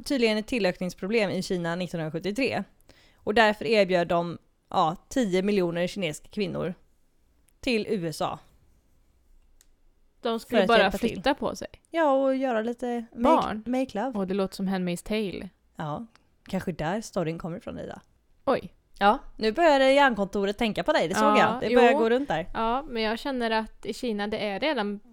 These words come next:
Speaker 2: problem med att det är för många som föder barn. Det är för mycket folk.
Speaker 1: Mm.
Speaker 2: Så de hade ju en gräns på att skaffa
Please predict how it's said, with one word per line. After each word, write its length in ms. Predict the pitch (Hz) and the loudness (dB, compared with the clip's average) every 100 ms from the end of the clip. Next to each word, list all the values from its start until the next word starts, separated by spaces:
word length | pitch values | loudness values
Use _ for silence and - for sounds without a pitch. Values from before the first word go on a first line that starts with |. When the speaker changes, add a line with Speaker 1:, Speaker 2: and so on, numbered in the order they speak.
| - | -8
Speaker 2:
problem 680 | - 190 226 403 185 - 196 | -4 -2 -2 -4 -6 -10 -8
med 140 | 202 | -6
att 80 | 196 | -6
det 60 | 208 | -6
är 20 | |
för 140 | - | -8
många 440 | 202 185 175 165 196 _ _ _ _ | -6 -6 -6 -8 -10 _ _ _ _
som 460 | - 208 185 185 190 | -10 -6 -4 -6 -8
föder 280 | - 202 185 | -6 -2 -2
barn. 320 | 170 160 208 | -2 -6 -2
Det 60 | 226 | -2
är 40 | |
för 120 | 254 | 0
mycket 340 | 247 - 226 214 | -4 -2 -4 0
folk. 440 | 320 196 - - _ | 0 -2 -8 -20 _
Speaker 1:
Mm. 260 | 226 202 208 - | -10 -8 -10 -10
Speaker 2:
Så 140 | 233 | -4
de 100 | 233 | 0
hade 160 | 262 233 | 4 6
ju 60 | |
en 100 | 226 | 4
gräns 380 | 240 269 277 - | 4 2 0 -4
på 100 | 226 | -4
att 60 | 214 | -4
skaffa 480 | - 202 196 180 | -4 -4 -2 -2